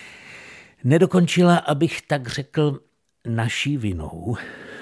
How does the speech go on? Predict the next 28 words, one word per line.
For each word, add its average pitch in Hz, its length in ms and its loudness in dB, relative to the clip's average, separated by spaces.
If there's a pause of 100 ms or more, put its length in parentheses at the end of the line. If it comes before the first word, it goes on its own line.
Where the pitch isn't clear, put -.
(140)
protože 110 400 -6
se 123 140 -4
vdala 101 440 -2 (720)
a 110 100 -2
my 113 140 2
jsme 127 200 -2
se 110 160 -6
stali 101 400 -4
její 95 260 -2
prioritou. 76 800 -12 (1000)
Zda 85 520 -8
správně 123 600 -2
zvolila? 151 540 -4 (540)
Posuď 123 380 -6
sám. 73 280 -8 (1400)
Takže 127 320 2
není 143 260 4
divu, 120 300 0 (520)
že 104 140 -2
i 120 140 -4
nadále 135 500 2
vítala 117 400 0
každou 135 380 -2
příležitost, 95 840 -6 (100)
aby 107 180 -2
se 110 160 -4
mohla 113 240 0
aspoň 104 460 -4